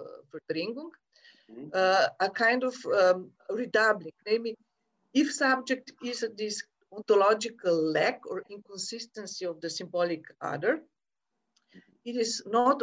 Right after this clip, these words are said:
Speaker 1: only the one who represses certain things, but it also, like, structurally the place where the repression,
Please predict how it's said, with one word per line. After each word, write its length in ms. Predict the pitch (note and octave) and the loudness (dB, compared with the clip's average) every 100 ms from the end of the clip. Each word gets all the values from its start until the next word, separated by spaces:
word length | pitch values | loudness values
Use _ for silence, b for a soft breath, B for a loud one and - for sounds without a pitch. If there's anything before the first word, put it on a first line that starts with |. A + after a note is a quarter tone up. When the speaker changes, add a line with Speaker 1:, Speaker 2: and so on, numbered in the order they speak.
| - | 4
Speaker 1:
only 500 | B3 B3+ B3+ A#3 G#3 - | 6 8 6 4 2 4
the 100 | G#3 | 4
one 360 | F#3 G#3+ A3 A3 - | 4 2 2 0 -8
who 280 | G3+ F#3 E3+ | -4 -4 -4
represses 840 | G3 - F#3 F3+ D#3 - A#3+ A#3 | -10 -12 -2 2 2 -2 -6 -4
certain 360 | - A#3 A#3 B3+ - | 0 0 -2 -8 -6
things, 380 | C4 E4 E4+ - b b b _ | -8 -6 -10 -16 b b b _
but 200 | A3+ A3 | 2 2
it 160 | A3+ - - | 2 -6 -4
also, 480 | B3+ C#4 C#4 D4 A#3 | -2 -2 -2 2 4
like, 200 | G3 F#3+ | 2 -2
structurally 600 | - A#3+ C4+ - B3+ G#3+ F#3+ _ | 0 0 0 -4 -8 -8 -14 _
the 80 | _ - | _ 0
place 460 | D4 D#4 - - - _ - | 2 2 0 -8 -20 _ 0
where 220 | G3 G3+ | 2 2
the 100 | F#3 | -2
repression, 760 | F#3+ - F#3 F3+ - G#3+ G3+ | -8 -8 -4 -4 -2 -4 -6